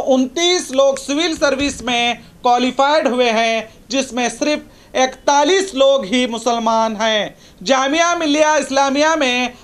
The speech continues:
आईएएस और आईपीएस का जो कोचिंग सेंटर है उसमें से तीस लोग क्वालिफाइड हुए हैं, जिसमें से सोलह मुसलमान हैं और चौदह मेरे हिंदू भाई हैं।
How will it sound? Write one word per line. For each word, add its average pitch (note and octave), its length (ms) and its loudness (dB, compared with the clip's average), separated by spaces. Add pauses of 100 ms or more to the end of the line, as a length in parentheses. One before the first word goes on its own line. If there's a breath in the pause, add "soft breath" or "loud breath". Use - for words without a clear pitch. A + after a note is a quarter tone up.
(120)
आईएएस C#4 800 0
और B3+ 400 2
आईपीएस C4 720 0
का B3+ 260 0
जो A#3 500 0 (300 loud breath)
कोचिंग C#4+ 440 2
सेंटर C#4 440 2
है A#3+ 400 0
उसमें A#3 560 -4 (160 loud breath)
से C4+ 180 2 (100)
तीस E4 460 0
लोग C4 280 2
क्वालिफाइड A#3+ 600 0
हुए A3+ 220 0
हैं, A3+ 420 0 (200 loud breath)
जिसमें B3+ 380 -2
से A3+ 440 -2 (260 loud breath)
सोलह D4 460 2
मुसलमान C4 600 0
हैं A#3 220 0
और A#3 540 0
चौदह A3+ 720 2 (420 soft breath)
मेरे G#3 540 0
हिंदू G#3+ 380 -2
भाई G#3+ 340 2
हैं। G3 460 -4